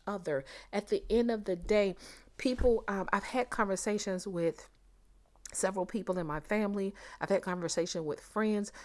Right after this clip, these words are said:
with all of the stuff that's going on in the world. Um, all of the, the shootings and killings that's going on between, off-, you know, officers and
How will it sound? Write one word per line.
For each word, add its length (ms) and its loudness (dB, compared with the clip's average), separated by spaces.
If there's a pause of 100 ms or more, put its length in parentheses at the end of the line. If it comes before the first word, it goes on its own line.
(100)
with 220 -2
all 260 0
of 120 0
the 100 -2
stuff 340 -4
that's 220 -2
going 360 0
on 280 -2
in 100 -4
the 80 -4
world. 540 2 (500)
Um, 380 2
all 240 4
of 160 4
the, 320 2
the 80 -2
shootings 560 0
and 140 -2
killings 480 0
that's 260 2 (300)
going 200 6
on 180 2
between, 540 -4
off-, 320 -2
you 140 -2
know, 320 0 (100)
officers 680 4
and 220 -4